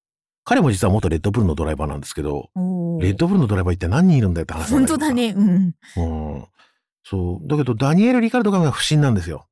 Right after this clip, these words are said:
Speaker 2: はあ。
Speaker 1: 三十二歳なんだけど、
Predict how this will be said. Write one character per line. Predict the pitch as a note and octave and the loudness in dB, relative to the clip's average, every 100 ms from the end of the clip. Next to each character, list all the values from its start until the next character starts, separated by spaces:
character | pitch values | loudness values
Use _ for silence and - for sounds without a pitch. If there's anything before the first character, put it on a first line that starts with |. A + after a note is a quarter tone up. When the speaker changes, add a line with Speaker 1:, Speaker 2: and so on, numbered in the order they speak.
| _ | _
Speaker 2:
は | - G#3 G3 G3 G3 G3 G3 G#3+ A3+ A#3+ B3 B3+ C4+ D4 | -8 -6 -4 -6 -8 -8 -6 -6 -8 -10 -12 -14 -16 -20
あ。 | - _ _ _ - | -20 _ _ _ -8
Speaker 1:
三 | - D#3+ | 0 2
十 | A#2 | 2
二 | G#2+ | 2
歳 | A#2 F#2+ | 2 0
な | D2 | -2
ん | |
だ | D2 | -6
け | D2 | -8
ど、 | C#2+ C#2+ | -10 -10